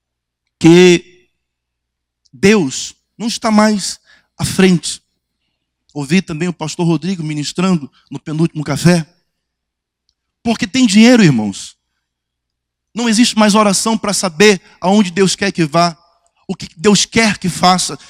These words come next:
Simplesmente vai lá e, e faz. Simplesmente, vou fazer. E não consulta para saber se é verdadeiramente a vontade de, de Deus. Então Jesus se revela à igreja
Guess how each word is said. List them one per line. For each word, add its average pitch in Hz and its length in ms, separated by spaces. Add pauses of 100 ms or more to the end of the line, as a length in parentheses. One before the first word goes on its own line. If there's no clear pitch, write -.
Simplesmente 240 640
vai 208 120
lá 226 180
e, 311 160 (840)
e 214 60
faz. 220 640 (1800)
Simplesmente, 190 840 (100)
vou 254 100
fazer. 202 420 (580)
E 180 40
não 208 180
consulta 196 580
para 165 180
saber 160 400
se - 280
é 180 140
verdadeiramente 151 800
a 139 60
vontade 131 480
de, 196 220 (920)
de 175 100
Deus. - 760 (680)
Então 190 240
Jesus 175 380
se 196 120
revela 170 500
à - 20
igreja 135 600